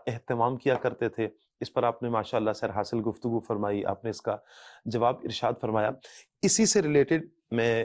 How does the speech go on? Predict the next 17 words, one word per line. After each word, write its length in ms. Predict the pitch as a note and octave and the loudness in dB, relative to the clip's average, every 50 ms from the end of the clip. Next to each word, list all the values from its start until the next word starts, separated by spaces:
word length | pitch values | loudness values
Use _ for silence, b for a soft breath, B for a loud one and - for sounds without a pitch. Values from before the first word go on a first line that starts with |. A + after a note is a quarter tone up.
| - - - | -2 -4 -4
ایک 120 | A#2+ - - - | -4 -4 -2 -2
اور 140 | B2+ C3 | 0 2
آپ 200 | C3 A#2+ A2+ - | 2 0 0 -2
سے، 200 | - - A#2 A2+ G#2+ - _ _ _ _ _ _ - | -4 -6 -4 -4 -4 -6 _ _ _ _ _ _ -10
آ، 140 | - G#2 G2+ | -8 -8 -8
سوال 280 | F#2 - - A2 G#2+ G#2 | -6 -2 0 0 0 0
کروں 280 | - A2+ A2 A2+ A2+ | -2 -2 -4 -2 0
گا، 60 | G#2+ | 0
آپ 140 | G2+ G2+ G2+ | -2 -2 -2
کی 60 | - | -6
طرف 240 | A2 - A2 G#2+ G2 | -6 -4 -4 -6 -6
سوال 300 | - - - G#2 G2+ G#2+ | -10 -6 -2 0 0 0
بڑھاؤں 320 | A2+ A2 G2+ G#2 A#2 B2+ A#2 | 0 -2 -4 -4 -2 0 0
گا 140 | G#2+ A#2 - - _ _ _ _ _ _ _ _ - | 0 0 -2 -4 _ _ _ _ _ _ _ _ 0
کہ 160 | - D3+ C#3 | 2 2 4
بعض 260 | B2+ A#2 A#2+ C3 D#3+ D3 | 4 4 2 2 0 -2
اوقات، 260 | D#3+ - E3 E3 D#3+ | -2 0 0 0 0